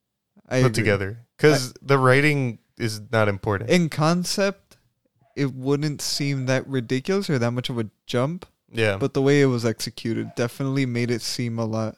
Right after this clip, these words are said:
Speaker 1: stick out a lot more.
Speaker 2: Yeah, that's what I think. Like, I think it was the way things looked.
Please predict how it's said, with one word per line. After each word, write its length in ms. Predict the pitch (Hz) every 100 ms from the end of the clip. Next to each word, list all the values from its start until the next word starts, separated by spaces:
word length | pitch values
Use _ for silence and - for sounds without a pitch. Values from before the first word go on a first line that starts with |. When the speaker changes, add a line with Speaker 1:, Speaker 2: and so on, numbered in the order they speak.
| _
Speaker 1:
stick 360 | _ - 151 147
out 220 | 131 113 -
a 80 | 113
lot 220 | 110 110
more. 380 | 110 107 110 - _ _ -
Speaker 2:
Yeah, 260 | 147 120 113
that's 300 | 139 151 175
what 100 | 190
I 80 | -
think. 340 | 151 131 98
Like, 120 | 113
I 80 | 123
think 180 | 131 156
it 40 | 180
was 180 | 175
the 120 | 139 127
way 600 | 113 123 135 151 165 180
things 520 | - 196 202 208 185
looked. 640 | 190 208 233 240 _ -